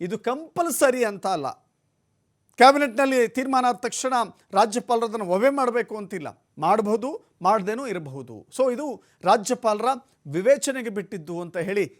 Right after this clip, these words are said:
ಇಲ್ಲಿ ಉಲ್ಲೇಖ ಮಾಡಲಾಗಿದೆ. ಇನ್ನು ರಾಜ್ಯಪಾಲರ ಕ್ರಮದಲ್ಲಿ ಯಾವುದೇ ತಪ್ಪು ಕಾಣಲಿಕ್ಕೆ ಸಾಧ್ಯವಿಲ್ಲ ಅಂತ ಹೇಳಿದ್ದಾರೆ. ವಿವೇಚನಾ ಕ-, ವಿವೇಚನಾಧಿಕಾರ ಬಳಸಿರೋದು ಸರಿಯಾಗಿದೆ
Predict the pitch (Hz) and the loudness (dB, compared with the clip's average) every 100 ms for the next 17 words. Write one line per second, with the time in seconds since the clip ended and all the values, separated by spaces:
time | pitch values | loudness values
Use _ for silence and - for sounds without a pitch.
0 | - 160 175 190 196 220 233 208 151 147 | -8 -6 -4 -4 -6 -4 -2 -2 -4 -4
1 | 220 339 269 277 _ - 170 247 233 196 | -4 -2 -2 -4 _ -4 4 4 4 -4
2 | - 311 - 285 285 269 254 247 247 262 | 2 2 2 0 -2 -2 -4 -4 -4 -4
3 | 269 - _ _ - 135 190 233 254 247 | -6 -12 _ _ -16 -2 4 4 6 4
4 | 247 247 233 - - 226 233 240 226 214 | 4 0 -6 -8 -4 -4 -4 -10 -6 -4
5 | 208 190 196 220 190 196 196 185 185 170 | -4 -6 -10 -6 -2 0 0 -2 -8 -10
6 | 170 135 110 - _ _ _ _ _ _ | -10 -10 -12 -16 _ _ _ _ _ _
7 | _ _ _ _ _ - 208 285 311 302 | _ _ _ _ _ -4 4 8 8 6
8 | 294 285 277 247 214 277 311 - 285 277 | 2 2 0 -2 -2 0 0 -2 -4 -2
9 | 262 269 220 240 247 226 208 254 - _ | -2 0 -2 -4 -2 0 0 -4 -8 _
10 | - - 302 330 320 247 180 185 165 - | -14 4 6 8 8 6 2 -4 -6 -8